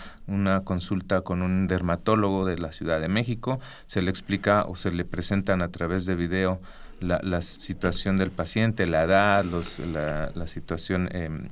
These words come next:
em, los antecedentes, eh, genéticos, si procede o no procede, se hacen las preguntas y el médico aquí está revisando, está pidiendo que se, que se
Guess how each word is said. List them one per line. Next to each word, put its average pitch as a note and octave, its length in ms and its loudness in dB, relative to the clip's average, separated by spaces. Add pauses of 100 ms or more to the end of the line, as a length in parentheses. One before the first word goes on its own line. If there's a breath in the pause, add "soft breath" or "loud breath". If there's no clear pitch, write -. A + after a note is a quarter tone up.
(160)
em, D#2 380 -6 (560 loud breath)
los F#2+ 160 -2
antecedentes, F#2+ 1000 2
eh, E2+ 240 -4
genéticos, G2 800 0
si - 140 -2
procede F#2+ 500 0
o F2 60 0
no F#2 140 0
procede, A#2+ 560 0 (360 loud breath)
se - 180 4
hacen A2 280 6
las G#2+ 120 2
preguntas C3+ 560 2
y A#2 40 4
el G#2 60 4
médico A2+ 360 4
aquí G2+ 200 0
está G#2 280 4
revisando, G#2 600 0
está A#2+ 200 -2
pidiendo G2+ 440 0
que F#2+ 120 -4
se, F2 480 -2
que F2 140 -4
se - 180 -2